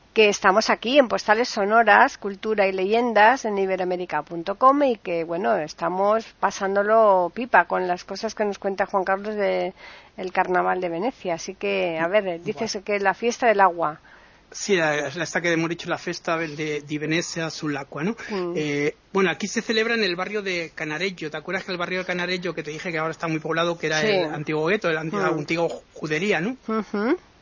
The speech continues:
Speaker 2: Verás, pues, ¿qué carnaval es importante sin un, eh, desfile de carrozas, ¿no?
Speaker 1: Claro.
Speaker 2: Pero aquí, curiosamente, las carrozas se hacen, eh, sobre un, eh, se, se, se, se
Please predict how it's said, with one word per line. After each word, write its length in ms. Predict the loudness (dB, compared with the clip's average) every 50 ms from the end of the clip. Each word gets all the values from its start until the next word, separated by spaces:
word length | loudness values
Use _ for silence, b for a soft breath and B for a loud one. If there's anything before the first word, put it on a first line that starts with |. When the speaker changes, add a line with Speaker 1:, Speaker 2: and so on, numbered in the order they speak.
| _ -6
Speaker 2:
Verás, 220 | -2 -2 -2 -4
pues, 280 | -2 -4 -4 -4 -6 -14 b b b b b b -6 -2
¿qué 640 | -2 0 2 2 2 2 2 4 4 4 2 2 0
carnaval 720 | -2 -4 -4 -2 -2 -2 -2 -2 -4 -6 -8 -10 -10 -12 -12
es 320 | -14 -16 -18 -18 -20 -16 -14
importante 580 | -14 -12 -12 -12 -12 -10 -8 -8 -8 -8 -10
sin 180 | -12 -10 -10 -8
un, 220 | -6 -6 -4 -4
eh, 280 | -6 -6 -8 -8 -10 -12 -12 -12
desfile 380 | -14 -10 -6 -4 -2 -2 -2 -2
de 80 | -4
carrozas, 520 | -6 -6 -4 -4 -4 -4 -4 -6 -6 -4 -4
¿no? 60 | 0
Speaker 1:
Claro. 320 | 2 4 4 4 2 -2 -8
Speaker 2:
Pero 100 | -8 -8
aquí, 160 | -4 -4 -4
curiosamente, 540 | -4 -2 -4 -4 -2 0 0 0 0 0 0
las 140 | -2 -2 -4
carrozas 440 | -6 -6 -4 -4 -4 -4 -6 -10 -10
se 180 | -8 -6 -4
hacen, 400 | -4 -4 -4 -6 -6 -6 -6 -6 b b b b b b b -16
eh, 60 | -14 -12
sobre 280 | -10 -10 -8 -6 -4
un, 200 | -4 -2 0 0 0
eh, 220 | 0 0 0 -2
se, 200 | -4 -6 -12 -12
se, 300 | -12 -10 -10 -8 -10 -10 -12
se, 240 | -10 -10 -10 -10 -10
se 300 | -10 -8 -6 -6 -8